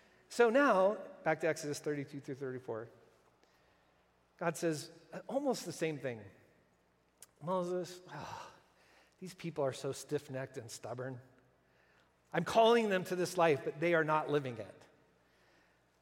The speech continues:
Maybe I should just smite them and I'll start over <laughs> with you. And Moses says, "Well, no, that's a bad plan. You've already committed not to that plan,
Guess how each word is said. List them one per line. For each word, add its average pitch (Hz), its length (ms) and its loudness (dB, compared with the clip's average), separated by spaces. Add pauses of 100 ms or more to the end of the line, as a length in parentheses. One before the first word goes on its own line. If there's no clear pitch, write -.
(100)
Maybe 247 380 4
I 185 120 6
should 165 220 -6
just - 300 -4
smite 202 340 2
them 226 280 2
and 151 100 0
I'll 147 80 6
start 185 400 2
over 165 320 2
<laughs> 156 140 -2
with 170 160 -6
you. 135 320 0 (1200)
And 196 160 -4
Moses 240 380 4
says, 185 320 4 (180)
"Well, 220 340 2 (840)
no, 240 360 4
that's 233 220 0
a 208 40 2
bad 170 280 4
plan. 151 520 -2 (1160)
You've 196 180 0
already 240 200 6
committed 190 380 2
not 185 200 2
to 151 100 0
that 139 200 2
plan, 143 400 -2